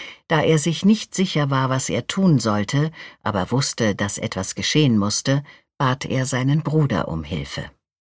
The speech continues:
Frankie versuchte nach wie vor abzunehmen. „Er war und ist ein totaler Narzisst“,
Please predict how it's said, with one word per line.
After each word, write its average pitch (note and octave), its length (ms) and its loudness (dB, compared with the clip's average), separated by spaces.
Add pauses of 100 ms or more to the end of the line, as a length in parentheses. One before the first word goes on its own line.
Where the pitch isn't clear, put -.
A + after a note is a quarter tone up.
(760)
Frankie C#3 480 4
versuchte D#3+ 580 2
nach C3+ 240 4
wie E3 100 2
vor D3 260 0
abzunehmen. D2 760 -4 (960)
„Er D#3 240 6
war E3 280 2
und B2 180 2
ist - 220 0
ein A2 160 0
totaler A2+ 580 2
Narzisst“, - 720 -2